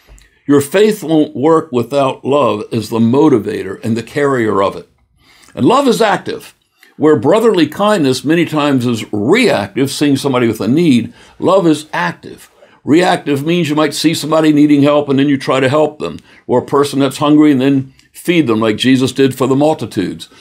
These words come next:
But love is active. That means that love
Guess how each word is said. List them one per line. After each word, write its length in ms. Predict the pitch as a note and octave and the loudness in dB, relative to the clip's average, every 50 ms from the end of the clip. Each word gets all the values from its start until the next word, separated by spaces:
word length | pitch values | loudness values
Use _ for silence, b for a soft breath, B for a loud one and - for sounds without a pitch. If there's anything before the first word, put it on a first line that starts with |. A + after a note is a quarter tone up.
| b b | b b
But 160 | - B2 A2 | -2 0 2
love 460 | B2+ E3 G#3 A3+ A3+ A3 G#3 - - - _ _ _ - | 2 2 2 4 2 0 0 -4 -8 -18 _ _ _ -2
is 240 | D3 C#3+ - - - | -2 -2 -2 -4 -6
active. 560 | - D3+ D#3+ E3 - - F#2+ E2+ D#2+ - b b b b b b | -4 -2 -2 -4 -6 -8 -12 -14 -14 -14 b b b b b b
That 140 | - A3 G#3 | -2 0 2
means 280 | G#3+ G#3+ G#3+ G3+ - E3+ | 4 4 4 2 2 2
that 200 | E3+ D3 - A#2+ | 0 0 2 2
love 440 | C3+ E3 F#3+ G3 F#3 E3+ D3 b | 2 2 4 2 2 0 -2 b